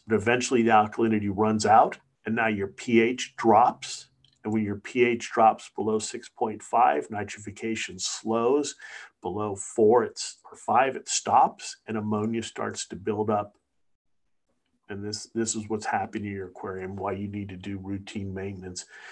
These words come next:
Do not believe anybody, any company, anything that tells you you never have to change water. <laughs>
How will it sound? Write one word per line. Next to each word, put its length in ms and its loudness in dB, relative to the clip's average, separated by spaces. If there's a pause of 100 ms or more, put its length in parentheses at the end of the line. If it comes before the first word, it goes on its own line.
(300)
Do 140 -4
not 380 2
believe 380 0 (240)
anybody, 600 0
any 240 2
company, 500 -4 (140)
anything 420 -2
that 160 -10
tells 300 2
you 100 2
you 140 0
never 240 2
have 260 0
to 80 -16
change 360 -6
water. 240 -12 (1000)
<laughs> 300 -4